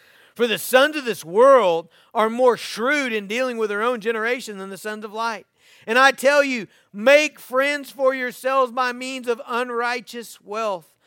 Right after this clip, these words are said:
so that when it fails, they may receive you into eternal dwellings."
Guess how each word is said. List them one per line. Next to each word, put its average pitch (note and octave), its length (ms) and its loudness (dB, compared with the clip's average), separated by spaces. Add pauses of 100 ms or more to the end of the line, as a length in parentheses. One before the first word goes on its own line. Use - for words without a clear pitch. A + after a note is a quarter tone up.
(180)
so A#3+ 200 2
that A#3 160 2
when A3+ 180 -4
it A#3+ 180 -6
fails, F#3+ 680 -4
they F3 160 -6
may F3+ 200 -12
receive F3 520 -16
you F#3+ 280 -16
into D#3 320 -18
eternal F3 560 -16
dwellings." C3+ 800 -16